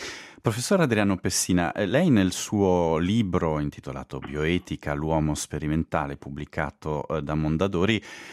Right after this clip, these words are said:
definisce la sua disciplina, la bioetica, coscienza critica della civiltà tecnologica.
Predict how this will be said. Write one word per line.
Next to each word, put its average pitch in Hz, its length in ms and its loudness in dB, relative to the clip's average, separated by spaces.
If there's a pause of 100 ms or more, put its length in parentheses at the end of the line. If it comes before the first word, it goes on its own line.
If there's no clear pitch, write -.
(100)
definisce 123 600 6
la 85 100 2
sua 117 340 2
disciplina, 90 680 2
la 76 120 0
bioetica, 92 880 0
coscienza 104 640 0
critica 85 580 -4
della 76 240 -2
civiltà 78 720 -4 (400)
tecnologica. 76 1120 -2